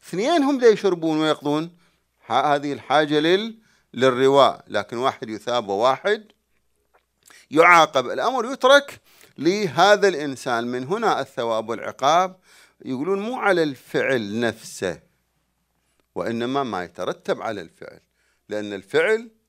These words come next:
بذاته ما عنده مشكلة. خب، هذا دا يشرب ماء، هذا دا يشرب ماء، غاية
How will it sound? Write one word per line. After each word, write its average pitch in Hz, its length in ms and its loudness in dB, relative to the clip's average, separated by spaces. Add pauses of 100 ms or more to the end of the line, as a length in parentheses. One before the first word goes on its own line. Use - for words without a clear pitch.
(240)
بذاته 160 680 2
ما 311 100 4
عنده 220 280 4
مشكلة. 175 400 -10
خب، 165 200 -6
هذا 208 360 4 (240)
دا 156 100 8
يشرب 196 420 6
ماء، 254 180 4
هذا 277 240 6
دا 175 100 2
يشرب 139 340 -6
ماء، 139 200 -14 (540)
غاية 170 360 8